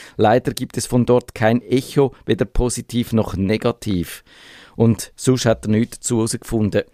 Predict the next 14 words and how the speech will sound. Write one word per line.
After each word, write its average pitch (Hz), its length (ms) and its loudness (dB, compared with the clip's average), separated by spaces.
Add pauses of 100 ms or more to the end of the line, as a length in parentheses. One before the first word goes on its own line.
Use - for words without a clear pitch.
Kennst 139 360 0
du 160 80 -4
die, 160 280 2 (640)
äh, 117 200 2 (120)
E-Mail-Adresse 131 800 2
reports 127 560 0
at 123 220 -2
antifishing 139 920 -2
punkt 135 320 -2
c 123 160 0
h? 127 100 4
Brauchst 147 460 -4
du 160 60 -4
die? 160 280 0